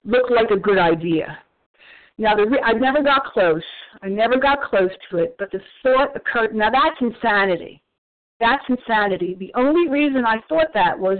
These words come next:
because I didn't want to kill myself and leave myself, leave my parents in grief. Leave my parents in grief. They were lovely parents. They did the best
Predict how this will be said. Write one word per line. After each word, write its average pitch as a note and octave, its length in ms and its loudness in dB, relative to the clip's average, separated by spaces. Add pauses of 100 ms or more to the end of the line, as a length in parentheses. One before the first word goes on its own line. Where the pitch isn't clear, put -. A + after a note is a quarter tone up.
because F#3+ 320 -4
I G3 100 0
didn't C4+ 300 0
want C#4 140 2
to - 180 -8
kill D#4+ 140 2
myself F3 600 -2 (460)
and G#3+ 240 0
leave D4+ 320 2
myself, A3 760 0 (640)
leave D4+ 160 2
my G#3+ 140 2 (120)
parents C4 400 0
in F#3+ 120 -2
grief. G#3 300 -4 (640)
Leave G#3 160 -6
my G3 120 -2
parents G#3 400 -4
in G3 80 -6
grief. F3 280 -2
They A#3+ 120 2
were B3 160 4
lovely A#3+ 480 0
parents. E3+ 460 -8
They G#3 120 0
did G#3+ 200 -4
the G#3+ 180 -4
best A#3+ 200 0